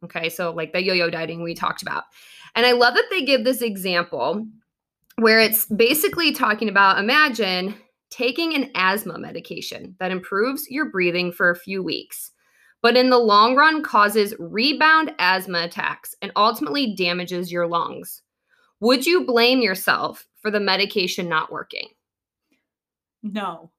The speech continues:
Speaker 1: No.
Speaker 2: No.
Speaker 1: Right? <laughs> You're probably
Speaker 2: No.
Speaker 1: sitting there like, "Well, no, I would be pissed at the doctor and the medication, because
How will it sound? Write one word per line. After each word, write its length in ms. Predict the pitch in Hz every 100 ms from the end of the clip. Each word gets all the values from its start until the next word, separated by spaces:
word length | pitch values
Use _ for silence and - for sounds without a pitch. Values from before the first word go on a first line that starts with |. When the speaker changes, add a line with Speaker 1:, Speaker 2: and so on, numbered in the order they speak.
| _
Speaker 1:
No. 120 | 196 180 - _ _
Speaker 2:
No. 360 | 254 277 185 -
Speaker 1:
Right? 340 | 226 233 302 -
<laughs> 40 |
You're 280 | 285 - 262
probably 140 | 320 269
Speaker 2:
No. 40 |
Speaker 1:
sitting 100 | 254
there 100 | 240
like, 200 | 240 214 196
"Well, 120 | 220
no, 420 | 180 208 233 190 202
I 80 |
would 160 | 220 202
be 80 | 202
pissed 300 | - 262 254
at 80 | 214
the 60 |
doctor 400 | 214 233 269 196
and 80 | 196
the 40 | 202
medication, 600 | 202 196 226 233 220 190
because 220 | 208